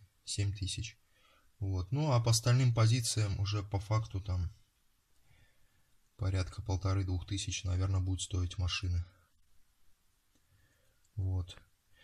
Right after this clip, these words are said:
В общей сложности получилась такая сумма. Пятьсот десять тысяч пятьсот сорок три рубля.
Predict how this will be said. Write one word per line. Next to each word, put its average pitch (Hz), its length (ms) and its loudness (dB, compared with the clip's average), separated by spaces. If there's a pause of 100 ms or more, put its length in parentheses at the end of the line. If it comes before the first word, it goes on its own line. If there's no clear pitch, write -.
(220)
В 104 60 0
общей 123 300 0
сложности 123 540 4
получилась 107 640 0
такая 101 340 -2
сумма. 92 540 0 (1700)
Пятьсот 104 360 0
десять 101 380 0
тысяч 139 420 -2
пятьсот 110 300 -2
сорок 101 280 -2
три 101 160 -2
рубля. 92 400 2